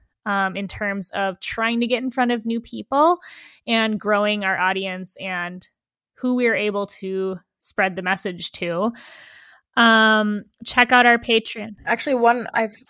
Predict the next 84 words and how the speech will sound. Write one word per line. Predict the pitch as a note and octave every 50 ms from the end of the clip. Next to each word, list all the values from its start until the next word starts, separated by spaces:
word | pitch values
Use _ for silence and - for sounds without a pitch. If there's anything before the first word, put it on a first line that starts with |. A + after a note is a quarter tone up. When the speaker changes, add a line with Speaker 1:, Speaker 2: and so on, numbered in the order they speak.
| - -
Speaker 2:
I | A3
have | G#3 G3+ G3
one | F#3+ G3+ G3+ G#3+
thing. | F#3+ - G3+ F#3 E3+ D#3+ D#3
If | D3+ E3 E3 -
one, | F#3 F#3 G#3+ A3+
if | - G#3+ G3+
you | G3+ G#3
guys, | G#3 A#3 B3 C4+ D4 C#4+ C4+ C4
like, | B3+ A3 G#3+ G#3
enjoy | F#3+ G3 F#3+ F#3+ F3+ F3 F3+
our | F3+ E3+
episodes, | D#3+ D#3+ E3 E3+ E3 - F3+ F3 E3+ F3 E3+ -
like, | D#3+ E3 E3
especially | - - - - D#3+ D#3 - - E3+ F3 E3+ E3
if | E3 - -
you're | E3+ E3+ E3+
listening | E3+ E3+ E3+ - E3+ E3+
to | E3 E3
this, | E3 D#3+ E3+ E3+ - - - - - - - - _
try | - - G#3+ G3 G3+
to | A3+ A#3
just, | A#3+ C4 B3+ -
like, | C#4 C4 -
share | - - - F#3+ F#3 F#3 F#3
this, | F#3 F#3 F3+ -
like, | F3 F3
with | - F3 E3+ -
one | E3+ E3+ E3+ E3+
person, | E3+ - E3 E3 D#3+ - - F3 F3+ E3+
like, | D#3+ D#3 D#3
individually. | - D#3+ E3 E3 D#3+ D#3+ D3+ D#3 E3+ F3 F3 F3 F3 F3
Be | F3 F3+
like, | E3+ E3+ E3+
"Hey, | E3+ - C#4+ D4+ D4+ C4 A3
this | G#3 G#3 -
might | - G#3+ G#3+
help." | G3+ A3+ A3 - -
I | - E3 D#3 -
mean, | D#3 D3+ C#3+
I | C#3+
guess | C#3 C#3+ D3+ D3 -
this | C3 - -
episode, | G#2+ - - - - - -
like, | E3+ F3 E3+ -
<laughs> | - - C#4 - C#4+ - - - -
not | A#3 A3+ G3+ G3
in | G3
a | F#3+ F3
way | F3+ F3+ F3+
it's | F3 -
like, | D3+ D3 D#3+
"Hey, | F#3 F#3+ F3
you | E3 E3+
suck | F#3+ - - - -
at | -
time | - G4 - -
management, | A4+ - - - A4 - - - -
you | G#4
should | - -
listen | - F3 - - -
to | -
this." | C#3+ C#3 D3 E3+ - -
But | B3
just, | C4 C#4
like, | F4 F4+ F4+
a | F4+ F4+
friend | - F4 E4+ F4 F4+ F4 D#4+ C#4
or | A#3+ B3+
something. | B3+ A#3 G3 F#3 - F3+ E3 F3
Like, | E3+ E3 F3 G3
Morgan | G3 G3+ A#3 B3+ C4+
and | B3+ A3
I | G3
said | F#3 - F#3 F3 F3
podcasts | - F3+ D#3+ E3 E3 E3+ D#3+ D#3 -
to |
each | E3 - -
other | - -
Speaker 1:
All | F#3+
the | F#3+ F#3+
Speaker 2:
all |
the | G3+ F#3
Speaker 1:
time. | F3+ F3+ - - D#3+ F3